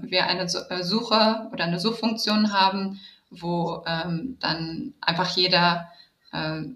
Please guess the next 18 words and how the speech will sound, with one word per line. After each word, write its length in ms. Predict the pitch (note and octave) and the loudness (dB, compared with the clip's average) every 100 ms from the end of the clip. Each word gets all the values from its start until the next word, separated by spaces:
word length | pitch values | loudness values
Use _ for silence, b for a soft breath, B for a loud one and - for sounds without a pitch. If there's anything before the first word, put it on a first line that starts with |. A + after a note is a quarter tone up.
| - _ | -16 _
alle 220 | - F3+ F3+ | 2 4 4
Lieferanten 560 | F#3 F3 E3+ E3+ E3+ | 2 0 0 0 -2
durchsuchen 500 | F3 E3+ E3+ - C#3+ | -2 -2 -4 -4 -6
kann. 500 | - - E2+ - - _ _ _ _ _ - | -6 -4 -4 -6 -16 _ _ _ _ _ -4
Das 280 | F3+ F#3 G#3 | 2 2 4
hat 140 | G#3 | 4
natürlich 440 | F#3+ F#3+ G3+ G3 - | 6 8 6 6 4
auch 260 | - - B B B | 2 0 B B B
damit 260 | F#3+ F#3+ - | -2 -2 -2
zu 140 | F3+ | -6
tun, 280 | - G3+ G3 | -4 -2 0
dass, 340 | F#3+ F#3 - - | -2 -4 -8 -6
ähm, 420 | F3 F3+ F3+ F3+ _ _ _ _ _ _ - | -4 -4 -6 -10 _ _ _ _ _ _ -20
viele 380 | - G#3 F#3 F3 | 0 2 4 2
vielleicht 360 | E3+ F3+ F#3+ - | 2 0 2 -2
auch 140 | - | -2
Bedenken 500 | F#3+ G3+ B3 A3 G#3+ | 4 6 8 6 6
haben. 760 | G#3+ G#3 G#3 G#3+ - - - | 8 8 8 4 2 -6 -14